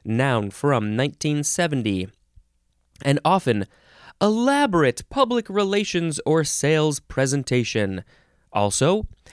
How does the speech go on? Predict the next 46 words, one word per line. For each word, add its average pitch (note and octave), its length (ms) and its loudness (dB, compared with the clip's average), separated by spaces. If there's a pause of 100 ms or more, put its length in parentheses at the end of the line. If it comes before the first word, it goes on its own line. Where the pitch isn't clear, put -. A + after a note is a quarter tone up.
(120)
an C3 140 2
elaborate A2 560 0 (220)
or D#3 360 2
overflo-, G#3 800 0 (240)
overblown F#3 800 2
affair C3+ 580 2
or B2 320 2
event. G2 520 -2 (840)
Oh, C#3+ 160 2
it's A2+ 180 -2
such - 260 -2
a A2+ 60 0
big B2+ 320 0
show. D3 360 0
Where A2+ 180 -2
let's D#3 160 -4
put E3 240 -2
on D#3+ 140 0
the A#2 80 -4
Dog C3+ 320 0
and A2+ 120 -6
Pony D#3 280 2
Show. G2 360 0 (880)
We D3+ 160 0
don't F#3 200 4
have F#3+ 240 2
any C3 120 0
dog C#3+ 300 2
and B2 100 -4
ponies. B2+ 400 0
We A#2+ 120 -2
couldn't C3+ 260 -2
afford C#3 360 0
them, G#2+ 180 -4
but A2+ 120 0
we D#3 120 -2
just F3 240 -4
want E3+ 140 -2
to C#3+ 40 -4
put F3 220 -2
on D3 100 0
this C#3 160 -2
amazing B2+ 560 -2
presentation B2 720 -4
for G2 140 -6
you. F#2 320 -6